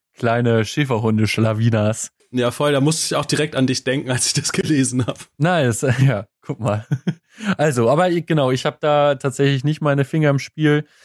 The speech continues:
Speaker 1: Ich hab auch, ich hab versucht, Kontakt aufzunehmen, aber es ist mir nicht gelungen. Ich weiß nicht, wo diese Schäferhunde gelandet sind. Also,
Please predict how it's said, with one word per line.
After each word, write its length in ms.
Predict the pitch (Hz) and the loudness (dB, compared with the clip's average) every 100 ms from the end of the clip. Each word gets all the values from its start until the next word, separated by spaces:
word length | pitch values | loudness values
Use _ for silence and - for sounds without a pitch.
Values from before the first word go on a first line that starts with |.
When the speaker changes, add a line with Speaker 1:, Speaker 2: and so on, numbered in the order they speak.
| _ | _
Speaker 1:
Ich 140 | - 143 | -8 -6
hab 200 | 131 - | -4 -4
auch, 220 | 127 - _ _ | -4 -6 _ _
ich 120 | 127 123 | -4 -2
hab 100 | 127 | 0
versucht, 300 | 139 170 - | 2 0 0
Kontakt 360 | 147 160 - | -2 -2 -2
aufzunehmen, 560 | 131 - 139 135 135 131 | -6 -2 2 4 4 2
aber 240 | 117 117 | 2 2
es 160 | 117 - | 0 -8
ist 300 | 123 - 139 | -14 -14 -10
mir 160 | 131 123 | -4 -2
nicht 160 | 123 | -2
gelungen. 220 | 123 131 135 | -2 2 2
Ich 120 | - | 0
weiß 180 | 123 123 | -2 -2
nicht, 120 | 120 | -8
wo 40 | |
diese 280 | 117 113 117 | -4 -2 -2
Schäferhunde 680 | - 123 117 117 117 113 107 | -2 -2 0 2 4 4 2
gelandet 480 | 107 110 113 117 113 | 0 0 2 0 -2
sind. 360 | 110 107 101 | -2 -4 -2
Also, 460 | - 104 101 101 | -2 -2 0 -4